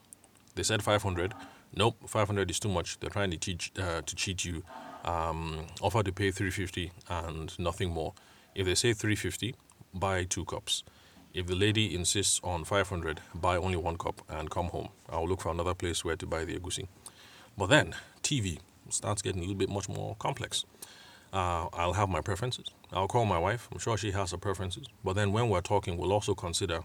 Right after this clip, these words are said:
what do the children need? Do we need to be able to hook up the, uh, school computer onto the T V so that we, they can have a look at stuff? Um, if I have clients over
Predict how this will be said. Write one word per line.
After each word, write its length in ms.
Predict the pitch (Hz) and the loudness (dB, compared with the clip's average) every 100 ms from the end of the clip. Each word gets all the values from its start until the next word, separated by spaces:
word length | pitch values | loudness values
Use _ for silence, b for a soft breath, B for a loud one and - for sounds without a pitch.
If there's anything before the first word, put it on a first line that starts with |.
| 90 - | -8 -2
what 220 | 95 107 | 0 2
do 80 | 90 | 0
the 120 | 85 | -2
children 340 | - 95 92 | -2 0 0
need? 240 | 85 78 - B B B B B | -2 -6 -10 B B B B B
Do 100 | 104 | 0
we 80 | 107 | 4
need 120 | 107 | 4
to 80 | 101 | 4
be 80 | 92 | 2
able 140 | 95 | 2
to 80 | 87 | 2
hook 180 | 101 95 | 0 0
up 140 | 90 | 0
the, 320 | 87 82 78 80 - - | -2 -4 -4 -8 -10 -6
uh, 180 | 90 80 | -2 0
school 240 | - 98 | 2 0
computer 460 | 92 85 95 87 - - | -2 -2 -2 -2 -4 -4
onto 280 | 98 90 90 | -4 -4 -4
the 100 | 87 | -4
T 220 | - 90 | -2 -2
V 240 | 87 82 | -2 -4
so 160 | 82 - | -4 -4
that 120 | 80 | -4
we, 140 | 80 - - - | -6 -8 -10 -4
they 80 | 87 | -4
can 160 | 85 | -2
have 160 | 98 87 | -2 -2
a 20 | |
look 160 | 87 87 | -2 -2
at 140 | - | -2
stuff? 360 | - 95 107 - B B B B B B | 0 0 -2 -10 B B B B B B
Um, 500 | - 87 85 80 78 76 - - - - - - - - | -2 0 0 -2 -4 -8 -18 -20 -20 -20 -20 -20 -20 -6
if 160 | - 104 | 0 4
I 100 | 107 | 4
have 520 | 98 110 107 101 - | 6 6 6 2 -2
clients 500 | - 110 98 87 - - | 2 4 4 2 0 -2
over 200 | 95 | -2